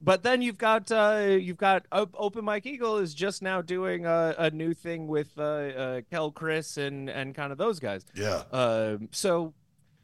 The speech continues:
Speaker 1: so, like, I'm always, I'm always pleasantly surprised, but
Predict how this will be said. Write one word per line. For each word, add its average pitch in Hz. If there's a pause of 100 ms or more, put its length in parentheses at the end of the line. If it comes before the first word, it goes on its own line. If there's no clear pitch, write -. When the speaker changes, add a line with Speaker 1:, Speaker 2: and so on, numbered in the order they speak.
Speaker 1:
so, 185
like, 170
I'm 196
always, 175
I'm 170
always 160 (200)
pleasantly 170
surprised, 139
but 131